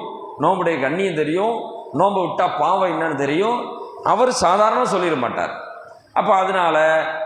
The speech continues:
அப்படி சொல்லக்கூடியவர்கள் மூமினாக இருந்தா அதை நம்பிக்கலாம் என்பதை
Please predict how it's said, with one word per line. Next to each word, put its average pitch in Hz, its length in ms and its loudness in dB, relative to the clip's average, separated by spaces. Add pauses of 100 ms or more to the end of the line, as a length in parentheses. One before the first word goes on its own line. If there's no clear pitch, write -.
(240)
அப்படி 214 440 -2
சொல்லக்கூடியவர்கள் 180 800 0
மூமினாக 233 480 2
இருந்தா 147 540 2 (440)
அதை 139 260 2
நம்பிக்கலாம் 143 500 0
என்பதை 135 500 0